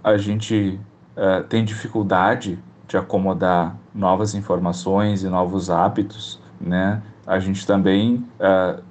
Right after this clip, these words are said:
é muito capaz de se dessensibilizar a novas coisas,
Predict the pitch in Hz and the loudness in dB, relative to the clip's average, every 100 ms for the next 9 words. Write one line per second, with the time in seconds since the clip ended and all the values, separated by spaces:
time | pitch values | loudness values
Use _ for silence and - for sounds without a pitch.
0 | - - - 113 113 123 147 147 151 139 | -20 -20 -2 0 2 2 2 0 -2 0
1 | 107 98 110 - 117 113 104 113 123 - | 2 4 2 -2 -8 -6 0 0 2 0
2 | 139 139 123 123 127 101 98 90 113 - | -2 -2 -4 -2 0 2 2 0 -4 -14
3 | - - 104 101 98 107 - - 85 80 | -20 -8 -4 0 0 0 -2 0 0 0
4 | 82 - - | -4 -12 -16